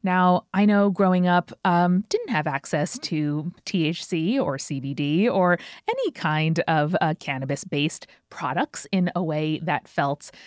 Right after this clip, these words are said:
you know, accessible, affordable, legal <laughs> to purchase. So I really appreciate that Microdose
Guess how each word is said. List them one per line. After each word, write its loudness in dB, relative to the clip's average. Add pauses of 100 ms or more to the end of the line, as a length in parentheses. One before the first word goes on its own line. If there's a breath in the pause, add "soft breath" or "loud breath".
(200 loud breath)
you -2
know, 0
accessible, -6 (340 soft breath)
affordable, -4
legal -2 (180)
<laughs> -2
to -6
purchase. -2 (320 loud breath)
So 2
I 2
really 2
appreciate -2
that 0
Microdose 2